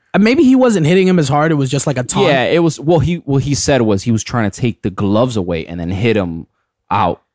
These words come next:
Speaker 2: out. So he was trying to get the gloves out so he can hit him, but
Speaker 1: You can't
Speaker 2: um,
Speaker 1: do that in
Speaker 2: you can't do
Speaker 1: boxing.
Speaker 2: that. Yeah, you can't do that in boxing.
Speaker 1: So, uh,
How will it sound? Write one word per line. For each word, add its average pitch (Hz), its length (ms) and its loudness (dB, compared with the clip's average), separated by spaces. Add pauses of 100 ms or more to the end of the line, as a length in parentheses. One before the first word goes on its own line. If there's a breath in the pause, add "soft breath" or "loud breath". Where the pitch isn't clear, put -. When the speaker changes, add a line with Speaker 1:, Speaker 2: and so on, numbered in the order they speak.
(160)
Speaker 2:
out. 95 300 -2
So - 160 -6
he 92 80 -6
was 95 140 -4
trying 90 280 -2
to 73 80 -10
get 85 180 -6
the 87 60 -8
gloves 90 320 -4
out 85 360 -4
so - 100 -14
he 90 140 -10
can 78 140 -10
hit 87 200 -4
him, 76 160 -8
but 71 300 -8 (240)
Speaker 1:
You 131 120 -2
can't 160 380 -2
Speaker 2:
um, - 80 -6
Speaker 1:
do 190 120 2
that 135 260 0
in 135 80 0
Speaker 2:
you 139 60 -2
can't 90 260 -2
do 92 60 -2
Speaker 1:
boxing. 82 120 0
Speaker 2:
that. 73 180 -2
Yeah, 73 140 -4
you 73 80 -6
can't 73 220 -8
do 58 80 -8
that 55 160 -6
in 50 60 -10
boxing. 131 200 -2
Speaker 1:
So, 175 300 2
uh, 107 140 -2